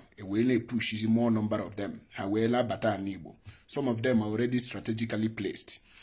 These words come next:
Achọkwa m ime ka unu mata na ọ bụrụ ugbu a ka e nwetara security report gbasara ife a na-eme kịta.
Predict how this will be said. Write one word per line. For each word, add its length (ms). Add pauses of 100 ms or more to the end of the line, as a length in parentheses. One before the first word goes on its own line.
(160)
Achọkwa 320
m 80
ime 340
ka 120
unu 180
mata 280
na 240
ọ 140
bụrụ 140
ugbu 300
a 40 (360)
ka 80
e 20
nwetara 280
security 440
report 400
gbasara 280
ife 140
a 100
na-eme 280
kịta. 320